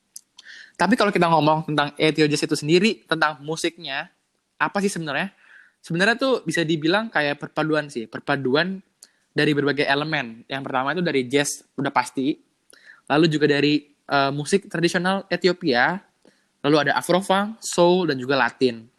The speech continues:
Eh, orang-orang bilang kalau nada dari Ethio Jazz ini tuh kayak, apa ya, menakutkan, kuno, tapi di sisi lain juga menyentuh perasaan orang lain karena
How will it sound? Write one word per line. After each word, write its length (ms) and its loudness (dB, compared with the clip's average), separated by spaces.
Eh, 480 2
orang-orang 480 0
bilang 400 -2
kalau 240 -4
nada 400 -2
dari 320 -4
Ethio 240 -8
Jazz 160 -6
ini 160 -6
tuh 80 2
kayak, 280 0
apa 160 -6
ya, 160 0
menakutkan, 760 0
kuno, 400 4
tapi 260 2
di 60 4
sisi 220 -2
lain 280 2
juga 320 0
menyentuh 360 -4
perasaan 320 0
orang 240 0
lain 260 0
karena 260 -2